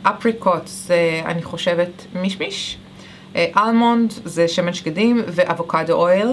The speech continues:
שזה שמן אבוקדו, הלורניק אסיד, זה חומצה הילורנית,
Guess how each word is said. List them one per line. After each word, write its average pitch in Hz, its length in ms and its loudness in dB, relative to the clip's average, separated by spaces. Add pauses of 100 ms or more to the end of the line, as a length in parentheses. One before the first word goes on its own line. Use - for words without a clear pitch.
(120)
שזה 165 440 0
שמן 156 280 -4
אבוקדו, 208 520 0 (400)
הלורניק 208 480 4
אסיד, 214 500 0
זה 220 100 -6
חומצה 180 360 -4
הילורנית, 180 880 0